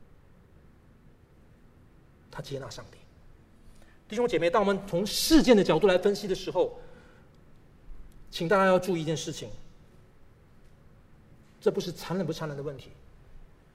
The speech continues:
上周的经文，约书亚他遇到了耶和华军队的元帅。你还记得他问元帅什么问题吗？当约书亚看到元帅的时候，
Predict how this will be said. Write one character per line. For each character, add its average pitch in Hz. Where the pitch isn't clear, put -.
上 214
周 202
的 190
经 208
文， 165
约 214
书 214
亚 196
他 180
遇 185
到 160
了 143
耶 165
和 165
华 160
军 170
队 165
的 139
元 127
帅。 131
你 143
还 196
记 208
得 190
他 190
问 202
元 165
帅 185
什 147
么 151
问 175
题 147
吗？ 156
当 170
约 170
书 165
亚 156
看 165
到 151
元 135
帅 147
的 120
时 120
候， 113